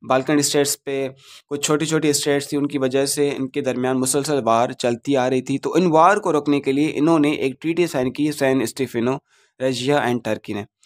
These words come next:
लेकिन फिर उसके बाद जब रशिया, रशिया ऑटोमन एम्पायर से फोर्सफुली ट्रीटी साइन करवाता है, फिर उसके बाद बरतानिया भी रशिया से फोर्सफुली ट्रीटी साइन करवाता है, ठीक है।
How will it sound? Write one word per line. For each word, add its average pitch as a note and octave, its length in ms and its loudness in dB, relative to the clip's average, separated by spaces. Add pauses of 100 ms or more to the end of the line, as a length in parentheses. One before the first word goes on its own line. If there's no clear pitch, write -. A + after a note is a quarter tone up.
(360)
लेकिन C3 160 -2
फिर D3+ 160 2
उसके D3 180 0
बाद D3 360 4 (260)
जब B2+ 140 -2
रशिया, D3 680 4 (320)
रशिया E3+ 720 2 (160)
ऑटोमन E3 340 2
एम्पायर C#3 320 4
से C#3+ 120 0
फोर्सफुली C#3 520 4
ट्रीटी C3+ 260 2
साइन B2+ 200 2
करवाता A2+ 420 2
है, C3+ 80 2
फिर B2 120 -2
उसके B2+ 180 0
बाद A#2 180 2
बरतानिया C3 580 0
भी B2+ 320 2 (160)
रशिया C3 440 -2
से C#3 220 0
फोर्सफुली C3+ 640 0
ट्रीटी B2+ 320 0
साइन B2+ 220 2
करवाता G#2+ 460 -4
है, B2+ 220 -4 (760)
ठीक F#3+ 200 0
है। E3+ 140 -2